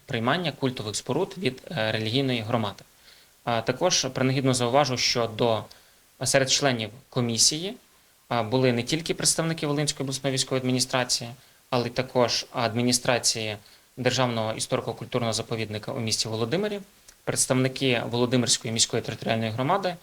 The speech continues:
та Володимирської районної військової адміністрації. За результатами роботи комісія склала акт приймання передачі, який настоятель релігійної громади підписувати відмовився. У зв'язку саме із цим,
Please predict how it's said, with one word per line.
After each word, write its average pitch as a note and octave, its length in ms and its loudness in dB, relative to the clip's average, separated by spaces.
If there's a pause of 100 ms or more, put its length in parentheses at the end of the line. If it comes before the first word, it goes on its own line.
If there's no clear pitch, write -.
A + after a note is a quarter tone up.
(200)
та A#2 120 -2
Володимирської B2 800 2
районної A#2 380 0
військової G#2+ 300 -2
адміністрації. G#2 600 -4 (680)
За D3+ 240 4
результатами B2+ 720 0
роботи A2+ 360 -4
комісія B2 440 0
склала A2+ 440 -2
акт - 380 0 (360)
приймання A#2+ 540 0 (120)
передачі, B2 680 0 (300)
який C3 240 -2
настоятель B2+ 720 0
релігійної A2 540 -4
громади F3 460 -2 (320)
підписувати C3 760 0 (320)
відмовився. A2 540 0 (520)
У B2+ 60 -2
зв'язку C#3 280 2
саме C#3 300 4
із C3+ 200 2
цим, G3+ 360 0